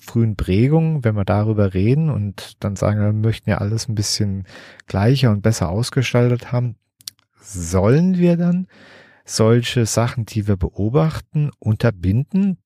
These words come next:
nur weil's dann die, der aktuelle gesellschaftliche Trend gerade so möchte oder nicht? Bei mir persönlich ist das jetzt so, dass ich das eher gegenteilig sehe.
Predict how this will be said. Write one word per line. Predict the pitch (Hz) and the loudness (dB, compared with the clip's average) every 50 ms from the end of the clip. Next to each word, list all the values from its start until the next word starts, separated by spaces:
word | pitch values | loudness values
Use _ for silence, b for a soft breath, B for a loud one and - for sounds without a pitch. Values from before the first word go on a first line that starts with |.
| _ - | _ -4
nur | 110 113 120 120 | -2 0 2 4
weil's | 123 123 127 127 - - | 4 4 2 2 0 -2
dann | - 120 117 113 | -2 -2 0 0
die, | 110 110 107 - _ _ _ _ _ - | -2 -4 -4 -6 _ _ _ _ _ -6
der | 110 98 - - | -6 -4 -4 -4
aktuelle | - - _ - - 101 - 107 107 107 | -6 -6 _ -2 -2 -2 0 2 0 2
gesellschaftliche | 101 107 98 - 95 98 107 107 117 110 - - - 98 - 95 - - | 2 0 0 2 2 2 2 2 0 -2 -4 -4 -10 -8 -8 -8 -12 -12
Trend | - - 87 92 104 139 170 190 - - b b b b b b b b b b b b b - - | -10 -4 0 2 4 4 2 2 -2 -8 b b b b b b b b b b b b b -16 -6
gerade | - 101 98 90 87 92 98 101 98 92 101 95 92 90 85 - _ _ _ _ _ _ _ | 0 0 2 2 2 2 2 2 2 0 0 0 -2 -2 -4 -10 _ _ _ _ _ _ _
so | - - - 90 | -10 -6 -4 -4
möchte | 87 85 92 110 127 - - - - 262 285 - _ _ _ _ _ _ _ _ _ _ _ _ _ _ _ _ _ | 0 2 2 2 2 0 -2 -2 0 -2 -2 -2 _ _ _ _ _ _ _ _ _ _ _ _ _ _ _ _ _
oder | - 95 92 117 147 | -8 -4 0 2 2
nicht? | 202 233 151 - - - _ _ _ _ _ _ _ _ _ _ _ _ _ _ _ _ _ _ _ _ _ _ _ _ _ _ _ _ _ _ _ _ _ _ | 4 4 2 2 0 -6 _ _ _ _ _ _ _ _ _ _ _ _ _ _ _ _ _ _ _ _ _ _ _ _ _ _ _ _ _ _ _ _ _ _
Bei | - 127 117 117 113 117 120 123 | -14 -10 -10 -8 -4 0 2 2
mir | 127 131 131 135 143 180 220 - | 4 4 4 4 4 2 2 2
persönlich | - 180 156 - - - 107 98 104 123 160 190 233 240 - - | 2 0 0 0 -2 -2 0 2 2 2 2 2 0 -2 -4 -6
ist | 220 - - - | -8 -6 -4 -4
das | 180 - - | -4 -2 -2
jetzt | 180 165 - - | -4 -4 -4 -4
so, | - 156 156 156 156 151 | -2 0 2 4 4 4
dass | 147 147 131 - | 2 0 0 0
ich | - 147 - | -2 -6 -6
das | - - 147 135 - - | -4 -4 -6 -4 -6 -8
eher | - - 120 123 127 127 131 131 131 135 135 _ _ _ _ _ _ _ | -6 -4 0 0 2 2 2 0 0 -2 -8 _ _ _ _ _ _ _
gegenteilig | 139 113 110 120 120 117 117 101 92 - - 82 85 82 - - - - | -8 -2 0 0 0 0 0 -2 -4 -4 -8 -10 -10 -10 -12 -12 -12 -10
sehe. | - 78 76 76 82 | -8 -8 -8 -8 -8